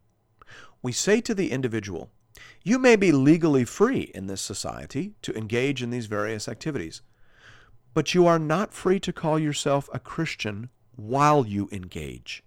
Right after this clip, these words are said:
in these activities. We will not vouch for your profession of faith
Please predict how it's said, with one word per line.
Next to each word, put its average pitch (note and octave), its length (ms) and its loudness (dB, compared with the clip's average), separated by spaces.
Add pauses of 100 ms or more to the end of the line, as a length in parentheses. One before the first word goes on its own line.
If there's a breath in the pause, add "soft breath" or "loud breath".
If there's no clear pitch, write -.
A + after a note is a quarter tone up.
(140)
in E2 140 -16
these C#2+ 220 -16
activities. - 640 -18 (600 soft breath)
We G#2+ 200 -2
will A2 300 -2
not E3 280 -2
vouch A#2+ 640 -2 (180)
for - 160 -12
your E2 180 -6
profession D#3+ 480 -4
of D#3 60 -6
faith G2 400 -4